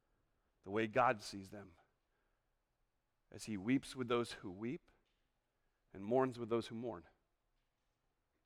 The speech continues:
He feels the brokenness that sin has brought into this world,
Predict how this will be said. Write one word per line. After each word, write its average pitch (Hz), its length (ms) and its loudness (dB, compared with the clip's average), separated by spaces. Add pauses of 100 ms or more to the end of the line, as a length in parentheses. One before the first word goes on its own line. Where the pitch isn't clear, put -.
(680)
He 117 100 -8 (120)
feels 135 280 4
the 107 80 -8
brokenness 113 600 0
that 92 140 -14
sin 123 320 -2
has 110 120 -12
brought 107 260 2
into 107 180 -4
this 101 180 -10
world, 104 260 2